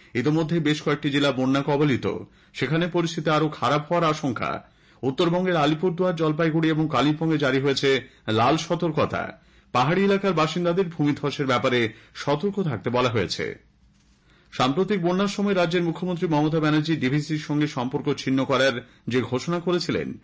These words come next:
ডিভিসির কর্মচারী সংগঠনের পক্ষ থেকে তা পুনর্বিবেচনার চিঠি দেওয়া হয়েছে।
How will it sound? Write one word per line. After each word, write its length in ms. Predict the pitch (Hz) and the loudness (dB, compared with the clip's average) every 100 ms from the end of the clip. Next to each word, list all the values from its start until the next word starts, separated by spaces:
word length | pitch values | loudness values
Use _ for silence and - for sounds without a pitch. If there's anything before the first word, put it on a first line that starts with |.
| _ - | _ -6
ডিভিসির 400 | 95 127 180 208 | -2 -2 -2 -2
কর্মচারী 480 | 196 170 175 170 170 | 0 0 0 -2 -2
সংগঠনের 500 | 170 156 151 156 156 151 | -2 0 0 0 0 -2
পক্ষ 240 | 120 139 | -4 -4
থেকে 400 | 131 123 147 151 156 - - | -4 0 0 0 -4 -14 -4
তা 120 | 143 | -2
পুনর্বিবেচনার 840 | 135 170 202 185 135 101 95 82 80 - - | -2 -2 -2 0 0 0 -2 -6 -8 -14 -8
চিঠি 240 | 170 160 | -4 -2
দেওয়া 200 | 151 104 | 2 2
হয়েছে। 540 | 107 110 - - 50 | 2 0 -2 -6 -10